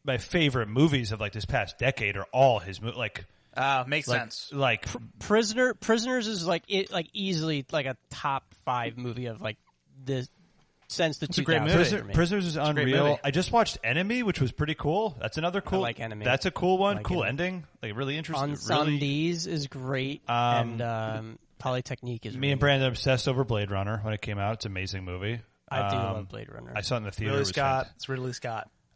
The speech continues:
Speaker 1: Um,
Speaker 3: <laughs>
Speaker 1: sequel was better. I stand by that. The sequel was better than the original. It was. It was. The original's
Speaker 3: I came, I came around on Arrival. I was like, "Arrival's fine,"
Speaker 1: Arrival,
Speaker 3: but then I watched
Speaker 1: yeah.
Speaker 3: it again.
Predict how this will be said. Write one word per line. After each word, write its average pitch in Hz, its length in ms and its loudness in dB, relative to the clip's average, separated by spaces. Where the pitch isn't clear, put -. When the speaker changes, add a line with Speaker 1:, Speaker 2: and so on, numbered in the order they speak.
Speaker 1:
Um, 101 560 0
Speaker 3:
<laughs> - 320 -6
Speaker 1:
sequel 135 340 2
was 135 140 4
better. 110 360 0
I - 60 -12
stand 110 240 -2
by 98 180 0
that. 98 200 0
The - 100 -6
sequel 117 260 0
was 110 140 0
better 104 280 -2
than 101 120 -4
the 98 140 -4
original. 87 420 -8
It 107 80 -8
was. 90 360 -6
It 101 80 -6
was. 87 380 -8
The 156 80 0
original's 240 540 0
Speaker 3:
I 165 100 4
came, 233 300 2
I 180 140 4
came 247 280 2
around 175 340 6
on 147 120 2
Arrival. 123 640 0
I 170 140 4
was 180 120 2
like, 190 260 0
"Arrival's 214 500 4
fine," 131 100 0
Speaker 1:
Arrival, 175 380 8
Speaker 3:
but 135 100 8
then 147 120 2
I 151 80 6
watched - 220 8
Speaker 1:
yeah. 156 140 10
Speaker 3:
it 156 80 2
again. 160 480 2